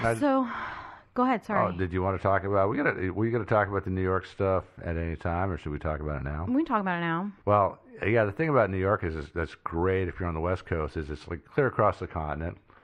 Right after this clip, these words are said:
Speaker 1: It's a really huge city, so if you run into somebody that was from New York, you can just say, "Oh, great, but everybody's from New York," so
Speaker 2: Yeah.
Speaker 1: not surprising we don't know each other, obviously. And, um, but what is kinda clever, I don't know if she was clever, this is just purely accidental, uh, the address was, like,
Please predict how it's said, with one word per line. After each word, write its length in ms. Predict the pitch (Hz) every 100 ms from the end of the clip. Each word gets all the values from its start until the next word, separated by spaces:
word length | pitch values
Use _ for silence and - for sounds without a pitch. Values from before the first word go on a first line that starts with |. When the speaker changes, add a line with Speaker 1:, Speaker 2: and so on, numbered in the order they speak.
| _ _ _
Speaker 1:
It's 100 | -
a 60 | 73
really 280 | 85 92
huge 260 | 90 107 98
city, 400 | - 143 117 101
so 240 | - 90
if 80 | 85
you 80 | 95
run 140 | 101
into 100 | 104
somebody 300 | 90 110 104
that 60 | 92
was 100 | 80
from 200 | - 98
New 60 | 87
York, 560 | 78 101 107 - - _
you 120 | - 90
can 80 |
just 140 | 85 -
say, 100 | 95
"Oh, 240 | - -
great, 300 | 92 107 113
but 120 | 92 90
everybody's 300 | 110 87 78
from 160 | 82
New 60 | 71
York," 320 | 67 65 78
so 120 | - 262
Speaker 2:
Yeah. 220 | 131 78
Speaker 1:
not 200 | 82 87
surprising 420 | - - 82 80
we 80 | 78
don't 180 | 76 67
know 160 | 80 80
each 140 | 73
other, 180 | 67 71
obviously. 540 | 76 73 71 - 76 76
And, 400 | 82 80 78 76 73
um, 260 | 73 73 71 - - -
but 100 | 95
what 140 | 110
is 140 | 120
kinda 240 | - 139 110
clever, 440 | - 117 120 92
I 80 | 85
don't 100 | 92
know 60 | 87
if 60 | 78
she 100 | 82
was 120 | 71
clever, 420 | - 85 80 78
this 180 | 73 73
is 60 | -
just 160 | - -
purely 260 | - 78 76
accidental, 580 | 69 - 80 80 73 - _ _ _ _ _ 82
uh, 140 | 80
the 180 | 80 85
address 320 | 104 107 87
was, 180 | 85 76
like, 280 | 82 76